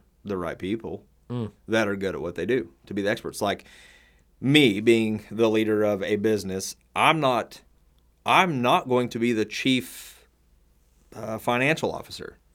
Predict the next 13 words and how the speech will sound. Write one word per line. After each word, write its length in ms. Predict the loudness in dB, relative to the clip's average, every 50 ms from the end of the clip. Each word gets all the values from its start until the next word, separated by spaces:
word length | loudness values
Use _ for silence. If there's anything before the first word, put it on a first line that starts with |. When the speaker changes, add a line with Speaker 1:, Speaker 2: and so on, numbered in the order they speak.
| -10 -8 -2 0
Speaker 1:
I'm 100 | 2 4
gonna 140 | 4 2 2
hire 400 | -4 2 4 6 6 6 6 4
somebody 420 | 2 -2 -4 -4 -4 -4 -6 -6
for 140 | -6 -6 -8
that. 280 | 0 0 0 0 0 -10 _
Speaker 2:
<laughs> 460 | -4 -4 -4 -4 _ _ -8 -4 2
Speaker 1:
Ding, 200 | 4 4 4 4
ding, 180 | 2 2 2 4
ding, 200 | 4 4 4 4
got 200 | 4 4 4 6
Brian. 380 | 4 4 6 6 4 2 -2 -6 -10 -12 -12 -10 -4 4
But 260 | 4 4 4 4 -2